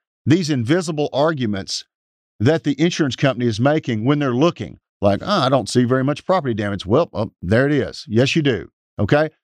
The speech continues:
"Well, I'm not sure whose fault it is." Well, there's a witness. His name is this. He was listed under the police report. There's no question what the accident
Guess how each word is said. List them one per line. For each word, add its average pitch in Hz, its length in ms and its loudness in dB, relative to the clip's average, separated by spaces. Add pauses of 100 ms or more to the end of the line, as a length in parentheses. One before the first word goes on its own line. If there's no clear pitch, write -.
(300)
"Well, 202 200 2
I'm 160 80 2
not 160 160 0
sure 156 160 0
whose 156 180 2
fault 165 280 0
it 104 80 -4
is." 95 140 -10
Well, 143 140 2
there's 160 180 -2
a 170 60 0
witness. 156 540 -2 (440)
His 127 160 2
name 165 260 0
is 151 100 -4
this. 156 300 0
He 117 60 -8
was 107 160 -6
listed 156 280 0
under 170 140 0
the 165 100 -4
police 180 280 -2
report. 101 400 -2 (180)
There's 117 160 2
no 151 140 4
question 135 540 -2 (200)
what 135 160 4
the 131 140 0
accident - 480 -6